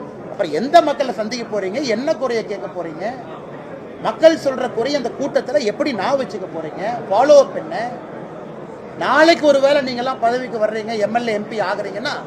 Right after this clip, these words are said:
யாரு வந்து உங்களை சந்திக்க முடியும்? நான் ரெண்டு பேருக்கு கேள்வி கேட்கிறேன். ஒன்று தமிழக அரசு, இன்னொன்று இது போன்று சந்திக்க வேண்டும் என்று விரும்புவர்கள்.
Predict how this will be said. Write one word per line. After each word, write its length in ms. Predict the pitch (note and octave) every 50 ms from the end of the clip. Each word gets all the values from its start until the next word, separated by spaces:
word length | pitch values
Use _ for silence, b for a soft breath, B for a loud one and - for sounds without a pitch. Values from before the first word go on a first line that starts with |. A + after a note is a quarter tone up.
| - - - - - - - -
யாரு 380 | D3+ F3+ G3 B3 D4+ E4+ E4+ E4+
வந்து 220 | D4+ D4 C4+ C#4
உங்களை 220 | C4 A#3+ A#3 A3 -
சந்திக்க 320 | G#3 F#3 F#3 G#3 - G3
முடியும்? 560 | F3 E3+ D#3 D3+ D#3 F3+ G#3+ B3 - - - - - - - - - - - - - - - - - - - - - -
நான் 100 | D#3+ F3
ரெண்டு 260 | F#3 G#3 B3+ D4+ E4 D#4
பேருக்கு 300 | D#4+ D4+ C#4+ A#3 C#4 -
கேள்வி 200 | A#3 A3+ G#3+ G#3
கேட்கிறேன். 280 | F#3+ E3+ - D3+ D3+
ஒன்று 320 | C#3+ C#3+ F#3 A#3+ D#3+ - -
தமிழக 340 | A3 A#3+ C#4 D4 C#4 B3+
அரசு, 200 | G#3+ G3+ F#3 - - - - - - - - - - - - - - - - - - - - - - - -
இன்னொன்று 420 | - B3+ D4+ D#4+ D#4 C#4+ E4 F4 C4+
இது 200 | C4 B3+ D4 B3
போன்று 320 | D#4 D#4+ E4+ E4+ E4 D#4
சந்திக்க 440 | - C4+ B3 C4 D4 D#4+ D#4 - D4+
வேண்டும் 300 | C4+ C4+ C4 B3+ D4 B3+
என்று 220 | B3+ B3 D4 D#4+
விரும்புவர்கள். 560 | G#3 B3 C#4+ D4 D4 C#4+ B3 A3 F#3+ E3+ D3+